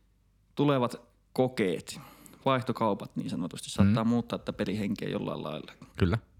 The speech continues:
Speaker 1: Mut kyllä mä niinku väittäisin, että nyt vaan turvat kiinni ja tehkää töitä. Sopeutukaa.
Speaker 2: Joo. Se on mun mielestä, mä oon kanssa samaa mieltä.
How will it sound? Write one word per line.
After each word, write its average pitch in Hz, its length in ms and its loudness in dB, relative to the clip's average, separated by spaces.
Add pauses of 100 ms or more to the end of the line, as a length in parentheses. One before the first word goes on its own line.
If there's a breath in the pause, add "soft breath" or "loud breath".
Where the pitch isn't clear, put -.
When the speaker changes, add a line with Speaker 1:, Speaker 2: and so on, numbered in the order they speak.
(160)
Speaker 1:
Mut - 140 0
kyllä 156 180 0
mä 127 120 4
niinku 113 220 2
väittäisin, 107 420 0
että - 180 -12
nyt 101 200 -6
vaan 107 160 0
turvat 117 340 -2
kiinni 101 240 -4
ja 95 60 -4
tehkää 104 340 -8
töitä. - 440 -8 (760)
Sopeutukaa. - 600 -2 (400)
Speaker 2:
Joo. 95 180 4 (1160 soft breath)
Se - 80 4
on 165 140 2 (100)
mun 160 140 2
mielestä, 143 340 2
mä 151 180 4
oon 135 120 0
kanssa 110 200 2
samaa 95 200 2
mieltä. 80 220 -4